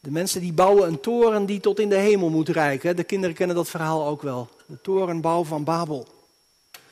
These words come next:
De mensen, staat er in de Bijbel, die willen zich daarmee een naam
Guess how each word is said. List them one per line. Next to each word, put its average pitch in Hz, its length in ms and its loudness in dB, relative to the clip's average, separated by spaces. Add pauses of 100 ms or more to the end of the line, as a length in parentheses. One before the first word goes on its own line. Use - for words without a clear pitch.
(300)
De 127 100 -14
mensen, 180 300 -2
staat 185 260 2
er 190 60 0
in 185 80 0
de 180 80 4
Bijbel, 185 260 2
die 180 100 -4
willen 185 220 2
zich 170 120 0
daarmee 180 320 0
een 165 140 -4
naam 175 440 0